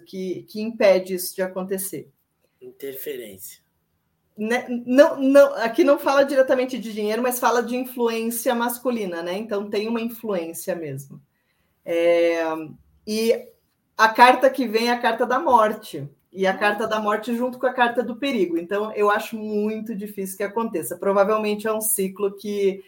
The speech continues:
Speaker 1: não vai poder ser, acontecer de forma positiva <laughs> dessa vez. A influência
Speaker 2: Como
Speaker 1: ainda tá
Speaker 2: assim?
Speaker 1: muito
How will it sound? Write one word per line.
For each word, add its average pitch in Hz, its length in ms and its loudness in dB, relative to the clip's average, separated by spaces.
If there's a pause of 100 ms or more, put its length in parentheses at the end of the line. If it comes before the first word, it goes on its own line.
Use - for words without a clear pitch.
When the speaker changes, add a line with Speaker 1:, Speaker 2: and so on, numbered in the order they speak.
(480)
Speaker 1:
não 233 320 6
vai 262 220 6
poder 233 440 4
ser, 208 720 4
acontecer 220 380 -2
de 226 80 -2
forma 220 340 -2
positiva 220 520 -4
<laughs> - 20 0
dessa 285 300 4
vez. - 840 2 (1700)
A 202 140 2
influência 214 380 4
Speaker 2:
Como 302 100 2
Speaker 1:
ainda 226 160 2
tá 233 120 2
Speaker 2:
assim? 214 100 2
Speaker 1:
muito - 140 -6